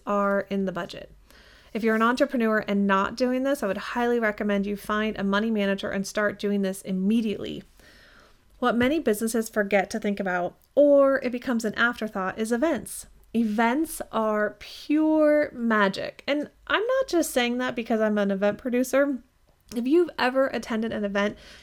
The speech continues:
you know what I'm talking about. All right, so maybe, you know, events being magic is not my best selling point for me to give you to justify adding events into your annual budget.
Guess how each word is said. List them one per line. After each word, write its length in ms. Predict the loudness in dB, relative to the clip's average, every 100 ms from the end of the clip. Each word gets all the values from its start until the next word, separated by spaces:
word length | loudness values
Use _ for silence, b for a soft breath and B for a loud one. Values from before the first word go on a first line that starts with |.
| -4
you 240 | 2 4
know 220 | 4 4
what 120 | 4 2
I'm 60 |
talking 380 | -4 -8 -8 -8
about. 280 | -6 -8 -10 _ B B B B B B B B 4
All 100 | 6
right, 260 | 4 -2 -12 _
so 400 | 2 8 8 8 -2
maybe, 720 | -6 -2 0 2 2 2 2 -6 _ _ _ _ -6
you 100 | 0
know, 240 | 2 2 0
events 320 | 2 2 2
being 220 | -2 0
magic 360 | 2 2 0 -4
is 160 | -2 0
not 460 | 2 4 4 2
my 160 | -2 0
best 240 | 0 0
selling 280 | 0 0 -2
point 400 | -2 -2 -2 -6 B B B B B
for 140 | 2 2
me 160 | 2
to 80 | 0
give 220 | 0 0
you 80 | 2
to 100 | 0
justify 480 | 0 -2 -2 -2 0
adding 320 | 0 0 0
events 340 | 0 0 -2
into 220 | -2 -2 -2
your 80 |
annual 260 | 0 2 2
budget. 540 | 4 2 4 2 2